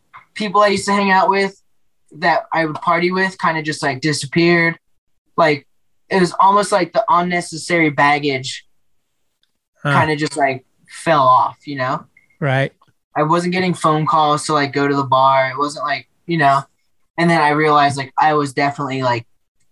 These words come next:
Speaker 1: making those phone calls, you know, and I was definitely, like, the leader of that pact of, like, you know, lining things up to go get fucked up because obviously misery loves company.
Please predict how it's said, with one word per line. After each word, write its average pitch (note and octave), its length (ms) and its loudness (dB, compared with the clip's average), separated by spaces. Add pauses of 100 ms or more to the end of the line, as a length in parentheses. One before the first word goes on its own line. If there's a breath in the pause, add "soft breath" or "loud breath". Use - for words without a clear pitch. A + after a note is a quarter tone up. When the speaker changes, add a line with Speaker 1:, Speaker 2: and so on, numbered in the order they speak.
(120)
Speaker 1:
making D3 340 -2
those C3 240 2
phone C3 260 0
calls, A#2 440 2
you B2 80 -2
know, B2 200 2
and B2+ 100 2
I C#3+ 100 4
was C#3+ 180 0
definitely, C#3 440 -4
like, B2+ 280 -2 (220)
the D3+ 80 2
leader C#3+ 400 2
of C3 160 -2
that B2 240 -2
pact B2+ 380 -2
of, B2+ 60 -8
like, A2 280 -6 (360)
you D3+ 120 -2
know, A#2 300 0 (760 loud breath)
lining F#3+ 360 4
things F#3+ 280 2
up E3 200 2
to D#3 100 -2
go C#3 360 2 (720)
get A#2 180 -2
fucked B2+ 320 0
up B2 240 0
because B2 440 -4
obviously C#3+ 400 2
misery C3 440 2
loves A#2 260 0
company. G#2+ 480 -6